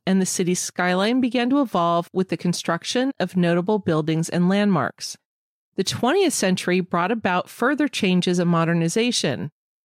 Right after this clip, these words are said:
Knoxville gained international attention as the host city of the nineteen eighty-two World's Fair, which played a significant role in revitalizing the downtown area and left a lasting legacy. Today, Knoxville stands as a vibrant city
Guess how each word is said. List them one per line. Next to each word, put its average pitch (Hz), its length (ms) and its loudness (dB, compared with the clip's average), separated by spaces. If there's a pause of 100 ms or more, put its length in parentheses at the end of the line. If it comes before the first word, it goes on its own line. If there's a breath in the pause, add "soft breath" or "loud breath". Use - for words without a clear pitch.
(100)
Knoxville 208 400 0
gained 202 300 0
international 185 540 0
attention 190 540 0
as 180 140 -2
the 175 100 0
host 240 360 -2
city 175 340 0
of 175 160 -2
the 175 80 0
nineteen 196 580 -2
eighty-two 202 600 0
World's 185 420 0
Fair, 147 360 0 (200)
which - 200 -4
played 214 240 0
a 208 60 0
significant 185 680 -2
role 185 380 2
in 185 100 2
revitalizing 190 800 2
the 202 80 2
downtown 175 540 0
area 175 460 0 (320)
and 247 160 4
left 165 340 0
a 196 60 0
lasting 156 500 -2
legacy. 165 560 -2 (540)
Today, 214 380 2
Knoxville 254 440 0
stands 180 460 0
as 185 160 0
a 180 40 2
vibrant 165 420 0
city 165 480 0